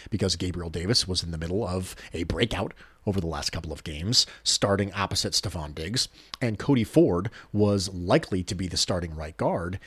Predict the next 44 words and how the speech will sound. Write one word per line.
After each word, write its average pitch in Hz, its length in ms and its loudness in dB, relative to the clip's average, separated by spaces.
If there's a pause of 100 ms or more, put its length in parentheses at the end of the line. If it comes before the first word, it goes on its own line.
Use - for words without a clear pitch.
(340)
if 131 320 8
Dion 90 280 0
Dawkins 107 440 -2
was 82 140 -6
out, - 260 -12 (180)
because 120 460 4
Dion 101 260 0
Dawkins 95 320 -2
at 87 60 -6
left 90 180 -6
tackle 101 300 -4
moved 104 320 2
Spencer 92 320 -2
Brown 87 240 0
to 95 160 -2
left 78 220 -8
tackle, 143 400 2 (180)
which - 200 2
then 113 140 6
in 110 80 2
turn 98 280 0
moved 92 240 -2
Daryl 85 260 0
Williams 110 460 6 (200)
from 101 280 0
right 85 180 0
guard 85 220 -2
to 82 80 -6
right 76 180 -8
tackle, - 400 4 (160)
which 131 200 4
then 110 180 6
in 95 160 0
turn 117 420 8 (380)
brought 90 300 2
Cody 78 220 -4
Ford 82 580 4
to 67 260 -4
right 73 320 -10
guard. 78 280 -2
So 120 120 2
that 143 100 4
changes 180 380 6
things. - 360 0